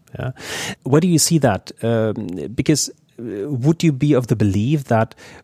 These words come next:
we need to give also access to researching companies to that data sets,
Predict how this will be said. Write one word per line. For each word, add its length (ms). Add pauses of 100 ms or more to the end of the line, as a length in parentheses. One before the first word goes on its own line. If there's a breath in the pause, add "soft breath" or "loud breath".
we 140
need 240
to 120
give 360 (100)
also 300
access 680 (240 loud breath)
to 300
researching 840
companies 920
to 140
that 200
data 240
sets, 320